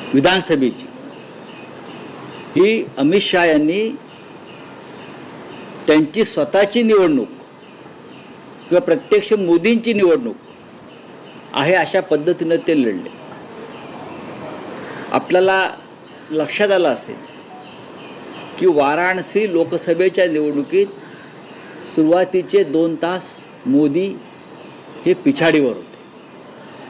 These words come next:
मोदी पिछाडीवर होते आणि त्यानंतर मतमोजणी थांबवण्यात आली. त्यानंतर मतमोजणी थांबवण्यात आली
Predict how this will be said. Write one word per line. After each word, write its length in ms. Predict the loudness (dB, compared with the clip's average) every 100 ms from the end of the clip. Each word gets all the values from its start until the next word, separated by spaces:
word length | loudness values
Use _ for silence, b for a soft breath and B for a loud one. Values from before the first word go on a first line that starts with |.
| -18 -18 -18 -18 -18 -18 -16 -16 -16 -16 -2
मोदी 280 | 2 4 4
पिछाडीवर 580 | 2 2 4 4 6 4
होते 340 | 2 -2 -8 -10 -20 -20 -20 -20 -20 -20 -20 -4
आणि 180 | 2 2
त्यानंतर 960 | 2 2 4 4 2 0 0 2 0 -2 -10 -20 -20 -20 -20 -20 -20 -14 0
मतमोजणी 680 | 2 4 4 4 4 4 0
थांबवण्यात 580 | -2 -2 2 4 2
आली. 180 | -2 -14 -20 -20 -20 -20 -20 -20 -20 -20 -20 -20 -20 -18 -18 -18 -16 -16 -16 -16 -16 -14 -10 0
त्यानंतर 640 | 4 4 4 2 2 2
मतमोजणी 640 | 2 0 2 4 4 4 0
थांबवण्यात 600 | -2 -4 2 4 4 4
आली 300 | 0 -2